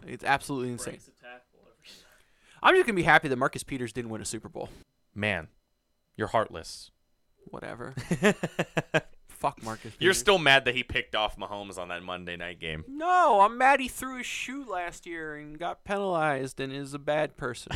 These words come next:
Speaker 1: and doesn't
Speaker 3: <laughs>
Speaker 1: tackle.
Speaker 3: He doesn't tackle at all. Um, no, I, I, uh, I think the whole Edelman thing is, like,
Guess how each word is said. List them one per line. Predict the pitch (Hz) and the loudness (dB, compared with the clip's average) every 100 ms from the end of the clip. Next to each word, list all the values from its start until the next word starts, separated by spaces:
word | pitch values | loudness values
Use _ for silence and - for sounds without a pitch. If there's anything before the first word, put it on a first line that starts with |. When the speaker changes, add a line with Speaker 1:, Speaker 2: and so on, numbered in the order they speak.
| - | 2
Speaker 1:
and | 180 143 | 2 6
doesn't | 147 151 156 | 10 10 10
Speaker 3:
<laughs> | 151 | 8
Speaker 1:
tackle. | 165 135 196 110 - 190 - _ _ _ _ _ - - - | 8 6 4 2 0 0 0 _ _ _ _ _ -20 -20 -6
Speaker 3:
He | 175 | -2
doesn't | 170 165 147 127 | 4 4 4 2
tackle | 120 113 95 85 | 6 6 4 -6
at | 87 | -4
all. | 87 82 - _ _ _ _ _ _ _ | -2 -4 -6 _ _ _ _ _ _ _
Um, | 107 110 104 92 - _ _ _ _ _ _ | 0 2 2 0 -8 _ _ _ _ _ _
no, | 139 160 | 0 2
I, | 160 165 | 6 6
I, | 170 165 180 | 6 6 4
uh, | 190 185 175 160 127 - _ _ _ _ _ _ _ _ _ - | 2 0 0 0 -4 -10 _ _ _ _ _ _ _ _ _ -4
I | 143 | -4
think | - 180 180 - - - - _ _ _ _ _ - | -4 -10 -12 -16 -20 -20 -20 _ _ _ _ _ -6
the | 123 | -2
whole | 143 135 127 | 2 2 4
Edelman | 110 110 123 127 117 | 4 6 4 0 -2
thing | 123 123 127 127 | -2 0 -2 -6
is, | - 98 | -10 -4
like, | 101 95 85 | 0 0 0